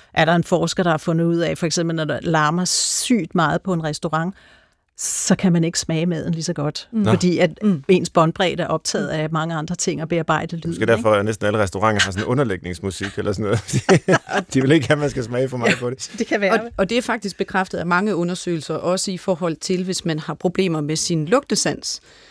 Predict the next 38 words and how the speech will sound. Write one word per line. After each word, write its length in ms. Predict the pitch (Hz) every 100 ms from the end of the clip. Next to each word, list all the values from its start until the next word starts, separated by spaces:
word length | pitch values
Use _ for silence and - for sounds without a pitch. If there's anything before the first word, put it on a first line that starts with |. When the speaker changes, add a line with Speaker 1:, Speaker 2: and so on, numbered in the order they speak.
| - -
Speaker 3:
Mhm. 80 | 196
Speaker 2:
Øhm, 320 | 180 165 160
der 100 | 185
fandt 240 | 185 190 180
man 160 | 185
ud 140 | - 220
af, 320 | 180 175 -
øhm, 640 | - 165 156 151 139 139 143
der 60 |
er 100 | 175
en 200 | 165 170 156
dansk 340 | 190 185 -
læge, 140 | 180
der 60 | 180
hedder 140 | 180
Andreas 340 | 165 160 165 156
Fjeldstad, 440 | 185 196 - 151
der 100 | 151
har 80 | 165
lavet 300 | 156 160 175
mange 220 | 175 180
studier 400 | 196 - 190 160
Speaker 1:
Mm. 140 | 202 226
Speaker 2:
af 200 | 220 175
lugtesansen. 680 | 185 185 175 170 - 160 - - - - - 101
Og 160 | - 185
han, 400 | 196 202 220 220
øh, 220 | 196 175 -
opdagede, 560 | 226 - 196 180 170
at 100 | 170
når 100 | 175
han, 160 | 180 185 - _
når 120 | 180
han 260 | 190 190 180 -
gav 180 | 233
sine 160 | 190 202
patienter, 460 | 196 185 240 - 160
eller 200 | 170